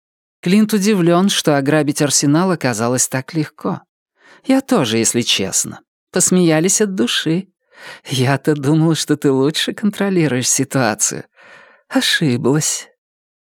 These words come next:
«Вам следует сдаться, мисс Блэк». Фрэнк сосредоточился на словах,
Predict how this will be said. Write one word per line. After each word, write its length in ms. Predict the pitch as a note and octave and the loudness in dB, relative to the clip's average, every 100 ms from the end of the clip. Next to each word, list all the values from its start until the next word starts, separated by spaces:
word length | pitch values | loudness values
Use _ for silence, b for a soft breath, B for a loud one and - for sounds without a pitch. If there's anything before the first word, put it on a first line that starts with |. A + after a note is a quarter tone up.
| _ _ _ _ _ | _ _ _ _ _
«Вам 500 | - C#2+ F#2+ B2 C3 | -10 -2 2 2 2
следует 720 | - - A2+ B2 B2 C3 B2+ | 0 0 0 0 0 0 0
сдаться, 880 | A2+ G2+ F2+ F#2 G#2+ A#2+ - - B2+ | 0 -4 -2 0 0 0 -2 0 0
мисс 500 | A#2 A2 F#2+ - - | 0 0 0 -2 -2
Блэк». 640 | - F#2 F#2 D2 - - - _ _ _ _ | -4 -2 -2 -2 -6 -18 -20 _ _ _ _
Фрэнк 420 | - - A2 B2+ B2 | -14 -4 0 2 2
сосредоточился 920 | B2+ C3 B2+ B2 A#2+ B2 - A#2+ A#2+ | 0 2 2 0 0 0 0 0 0
на 120 | A#2+ | 2
словах, 640 | - A#2+ B2+ A2+ - - | 0 0 -2 -2 -4 -8